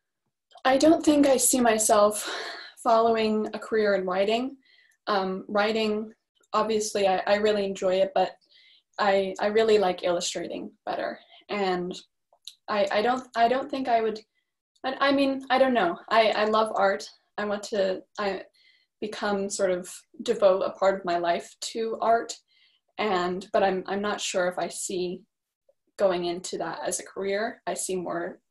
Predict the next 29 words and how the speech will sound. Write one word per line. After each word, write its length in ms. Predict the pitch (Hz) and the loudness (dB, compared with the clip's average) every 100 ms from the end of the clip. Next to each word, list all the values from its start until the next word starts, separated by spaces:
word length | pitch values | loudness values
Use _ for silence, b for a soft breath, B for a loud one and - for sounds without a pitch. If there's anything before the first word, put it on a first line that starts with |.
| b b b - | b b b -4
of 180 | 190 196 | -4 -4
becoming 400 | 202 185 180 175 | -8 -6 -4 -4
a 80 | |
Waldorf 400 | 175 180 190 180 | -2 -2 -2 -4
teacher 500 | - 185 - 185 180 - | -10 -8 -2 0 0 -2
and 160 | 190 175 | -2 0
then 320 | 170 175 180 _ _ _ | -2 -2 -8 _ _ _
weaving 380 | 208 214 202 196 | 0 2 2 0
in 140 | 185 | -2
the 60 | 185 | -4
things 280 | - 180 185 | -4 -4 -2
that 120 | 175 | -2
I've 160 | 175 180 | 0 -2
learned 260 | 170 170 | -4 -4
in 80 | 160 | -6
this 140 | 170 | -8
project 440 | - - 151 165 - | -8 -10 -8 -10 -8
into 240 | 180 180 185 | -8 -8 -6
that 240 | - - - | -6 -8 -6
work 240 | 190 - - - | -6 -6 -14 -10
as 200 | - - | -10 -8
well. 300 | - - - b b b | -10 -10 -14 b b b
But 160 | 226 - | 2 4
I 100 | 202 | 0
will 120 | 208 | 0
definitely 460 | 208 185 180 185 - | 0 0 -2 -8 -10
keep 240 | - - | -12 -12
writing 340 | - 208 190 190 | -8 -6 -6 -6
and 220 | 92 - | -6 -10